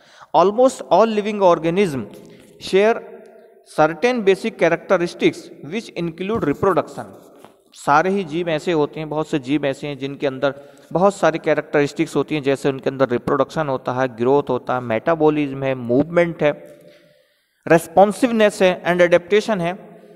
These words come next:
ये सारी के सारी क्वालिटीज उनके अंदर होती हैं। But not every organism displays all these features, लेकिन सारे ही जीव के अंदर ये क्वालिटीज, ये कैरेक्टरिस्टिक्स नहीं होती हैं।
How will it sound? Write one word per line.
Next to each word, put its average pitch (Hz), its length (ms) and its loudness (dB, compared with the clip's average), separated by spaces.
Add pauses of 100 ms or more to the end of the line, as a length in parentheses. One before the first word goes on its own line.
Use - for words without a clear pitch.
(120)
ये 233 160 -2
सारी 175 420 0
के 226 120 -2
सारी 185 260 2
क्वालिटीज 170 560 0
उनके 185 240 0
अंदर 165 220 0
होती 143 320 -2
हैं। 165 300 -8 (2500)
But 226 220 4 (120)
not 180 440 4 (280)
every 165 400 6
organism 180 720 4
displays 220 500 0
all 170 200 2
these 151 220 -4
features, 113 480 -6 (100)
लेकिन 185 400 2
सारे 170 420 2
ही 262 180 4
जीव 180 300 -2
के 165 160 -2
अंदर 131 400 -4 (340)
ये 202 160 4
क्वालिटीज, 156 840 2 (680)
ये 196 80 4
कैरेक्टरिस्टिक्स 165 840 0
नहीं 160 260 -2
होती 139 360 0
हैं। 185 300 -10